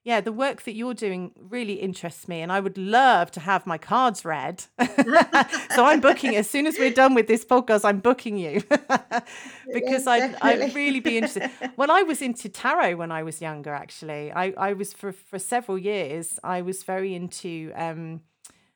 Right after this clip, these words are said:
Speaker 1: learning about tarot. I started reading tarot. I started going to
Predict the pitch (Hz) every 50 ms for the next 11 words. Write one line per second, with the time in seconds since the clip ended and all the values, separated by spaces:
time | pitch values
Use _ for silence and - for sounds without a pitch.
0 | _ _ _ 175 196 196 190 185 185 180 180 185 170 - - - - 208 196 196
1 | 190 180 180 175 175 175 - - 180 165 - - 156 165 202 214 202 196 196 190
2 | 190 - - 175 170 165 165 165 165 165 165 165 - - _ - 170 175 170 -
3 | - 180 139 156 175 - 180 175 175 175 - - - 165 165 165 160 160